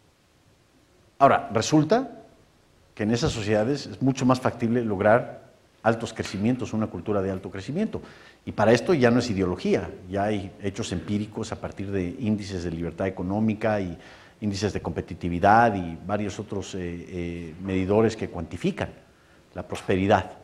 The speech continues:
pretenden cuantificar la, la, la prosperidad. Em, en otros casos,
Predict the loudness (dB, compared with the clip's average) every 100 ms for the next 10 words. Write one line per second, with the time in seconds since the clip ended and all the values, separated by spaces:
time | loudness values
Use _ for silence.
0 | -20 _ _ _ -14 -2 2 2 0 -4
1 | -10 -4 -4 -4 -12 -6 -4 -4 -8 -8
2 | -6 -6 -12 -12 -12 -12 -10 -8 -8 -10
3 | -16 _ _ _ _ _ _ _ _ _
4 | _ _ _ _ _ -20 -20 -20 _ -20
5 | -20 _ _ _ 4 6 8 8 6 4
6 | 4 2 0 -4 -14 _ _ -20 -20 -20
7 | _ _ -2 4 4 6 2 6 6 6
8 | 0 -2 -10